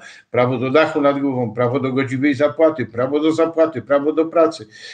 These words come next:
prawo do opieki zdrowotnej, prawo do zaopatrzenia emerytalnego. To wszystko są prawa człowieka, tak? Tak samo jak prawo do wolności prasy, czy prawo do wolności przemieszczania się. To są,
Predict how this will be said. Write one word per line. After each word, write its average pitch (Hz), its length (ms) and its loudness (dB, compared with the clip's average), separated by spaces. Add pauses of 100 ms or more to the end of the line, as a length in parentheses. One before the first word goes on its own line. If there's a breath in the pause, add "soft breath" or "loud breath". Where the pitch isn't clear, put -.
(180 loud breath)
prawo 135 240 2
do 156 120 4
opieki 165 420 2
zdrowotnej, 113 540 -4
prawo 147 280 4
do 156 140 4
zaopatrzenia 165 640 0
emerytalnego. 120 840 -2
To 254 140 0
wszystko 269 400 -2
są 220 220 0
prawa 208 280 4
człowieka, 165 720 -6
tak? 165 220 -4 (560 loud breath)
Tak 139 200 0
samo 160 220 4
jak 139 200 2
prawo 147 280 4
do 147 100 2
wolności 139 460 2
prasy, 143 440 2
czy - 140 -14
prawo 117 320 -2
do 113 120 -4
wolności 113 440 -6
przemieszczania 110 720 -12
się. - 140 -20 (440 loud breath)
To 147 100 -2
są, 139 220 -6